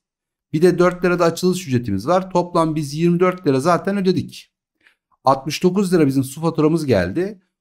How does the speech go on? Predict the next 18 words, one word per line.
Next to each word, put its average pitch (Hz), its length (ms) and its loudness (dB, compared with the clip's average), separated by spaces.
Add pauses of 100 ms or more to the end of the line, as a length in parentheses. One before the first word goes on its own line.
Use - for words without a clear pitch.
O 160 100 0
zaman 170 200 2
altmış 170 280 -6
dokuzdan 165 400 -2
yirmi 165 280 -2
dört 170 180 0
çıkartırsanız 156 640 -2
ne 190 60 2
yapar? 190 340 0
Kırk 175 200 -8
beş 175 180 0
kalır. 92 280 -6
Demek 170 280 -2
ki 123 120 -12
kırk 143 220 -6
beş 185 260 0
lirayı 107 320 0
biz 175 400 -2